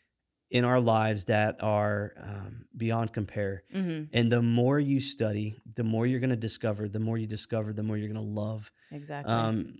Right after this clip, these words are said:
Speaker 1: love the word of God. And so,
Speaker 2: Mm-hmm.
Speaker 1: like, that's been my story. And that's what, that's why we do this podcast, because I want people, um, my heart and my desire is that they would discover the God who,
Speaker 2: Mm.
Speaker 1: who, who is on the pages of,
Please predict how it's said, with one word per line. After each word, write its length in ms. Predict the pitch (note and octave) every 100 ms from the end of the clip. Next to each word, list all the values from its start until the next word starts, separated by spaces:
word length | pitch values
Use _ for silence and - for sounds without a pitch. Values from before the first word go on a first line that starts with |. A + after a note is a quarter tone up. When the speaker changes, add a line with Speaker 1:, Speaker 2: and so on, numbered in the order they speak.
| - -
Speaker 1:
love 280 | - A2+ A2
the 80 | A2+
word 180 | G#2+ G#2
of 100 | G2+
God. 320 | A2+ F#2 A2
And 160 | - A2
so, 180 | - A#2
Speaker 2:
Mm-hmm. 80 |
Speaker 1:
like, 140 | A2 A2
that's 200 | A#2 B2
been 180 | A#2 G#2+
my 160 | G#2+
story. 580 | G#2+ - A#2 A2+ A#2+ -
And 160 | G#2+ G#2
that's 200 | A2 A#2
what, 260 | A#2+ A2+ - - _ _ _
that's 160 | A2+ -
why 140 | B2+
we 100 | C#3
do 140 | B2+
this 160 | B2+ B2
podcast, 480 | - G#2+ - G2+ -
because 240 | A2 A#2
I 120 | A2+ A2+
want 420 | G#2+ A2+ B2 -
people, 520 | B2+ B2+ B2+ A2+ A2+ _ _ _ _ _ -
um, 280 | A#2 A2 -
my 240 | A#2 C3
heart 200 | D3+ C#3+
and 80 | A#2+
my 100 | A#2
desire 680 | A2 G2+ A2+ A#2 A#2+ A2
is 280 | A2 A2 G#2
that 180 | A2 G2+
they 120 | A2+
would 180 | B2 A#2+
discover 460 | A2+ - - G#2+ A2
the 120 | G#2
God 320 | G#2+ G#2 G#2+
who, 160 | G#2+ G#2+
Speaker 2:
Mm. 180 | G#2+
Speaker 1:
who, 340 | A#2 A2 A2 - - _ G#2+
who 100 | A#2
is 100 | G2
on 220 | G#2+ G#2+
the 60 | G#2+
pages 380 | A2 G#2+ G2 G2+
of, 200 | G#2 G2+